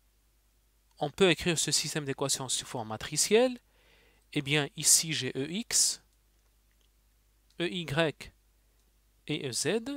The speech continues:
égale cos phi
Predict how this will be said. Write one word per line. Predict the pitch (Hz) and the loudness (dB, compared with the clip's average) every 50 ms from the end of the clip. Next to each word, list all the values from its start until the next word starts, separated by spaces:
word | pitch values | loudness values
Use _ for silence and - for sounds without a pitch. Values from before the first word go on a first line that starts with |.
| 269 - _ _ _ _ _ _ _ _ _ _ _ _ _ _ _ _ _ _ _ _ _ _ _ _ - | -10 -12 _ _ _ _ _ _ _ _ _ _ _ _ _ _ _ _ _ _ _ _ _ _ _ _ 4
égale | 196 226 202 156 156 143 120 107 107 - - - - _ _ _ _ _ _ _ _ _ _ _ _ _ _ _ _ _ _ _ _ _ _ | 4 4 4 4 2 2 2 0 -2 -6 -12 -18 -20 _ _ _ _ _ _ _ _ _ _ _ _ _ _ _ _ _ _ _ _ _ _
cos | - 254 254 - - - | 6 8 10 10 8 8
phi | - - 160 196 247 | 6 2 -2 -2 -4